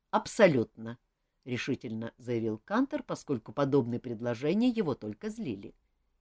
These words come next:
"И у меня нет проблем". Торо усмехнулся в усы.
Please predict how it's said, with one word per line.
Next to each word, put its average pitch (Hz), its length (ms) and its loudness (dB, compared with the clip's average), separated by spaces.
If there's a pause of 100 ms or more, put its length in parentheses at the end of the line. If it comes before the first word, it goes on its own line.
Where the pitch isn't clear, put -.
(160)
"И 139 80 -2
у 123 100 4
меня 147 360 6
нет 262 340 6
проблем". 120 560 -4 (880)
Торо 214 240 4
усмехнулся 139 720 -4
в 160 80 -12
усы. - 320 -16